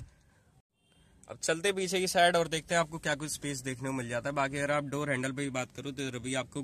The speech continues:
chrome finish दी गई है। Door की अगर आप बात करो ना तो भाई पीछे वाला door भी आपको वही same देखने को मिलता है जैसा कि आपको आगे setup देखने को मिलता है। इधर भी आपको fabric की soft finish में अपना door दिया गया है,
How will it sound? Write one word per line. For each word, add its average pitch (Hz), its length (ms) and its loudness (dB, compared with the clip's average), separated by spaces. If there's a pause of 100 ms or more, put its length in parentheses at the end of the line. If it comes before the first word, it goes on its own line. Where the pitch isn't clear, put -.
(120)
chrome 127 200 -4
finish 127 280 -6
दी 117 180 -6
गई 101 140 -6
है। - 320 -16 (1200)
Door 175 220 0
की 208 80 4
अगर 202 180 4
आप 196 80 2
बात 175 280 2
करो 160 180 -2
ना 180 120 0
तो 180 100 -4
भाई 165 220 4
पीछे 170 280 -4
वाला 185 200 6
door 175 240 2
भी 185 120 2
आपको 175 320 0
वही 175 240 2
same 175 280 0
देखने 160 260 0
को 160 60 0
मिलता 156 240 -2
है 156 60 0
जैसा 151 220 -2
कि 156 80 -2
आपको 151 260 0
आगे 151 200 2
setup 143 280 0
देखने 139 260 0
को 139 80 2
मिलता 139 280 0
है। 147 60 0 (600)
इधर 165 200 4
भी 185 100 4
आपको 190 280 6
fabric 175 380 4
की 190 100 2
soft 170 300 0
finish 170 280 2
में 170 100 4
अपना 165 260 2
door 156 260 2
दिया 143 300 4
गया 147 160 2
है, 160 120 0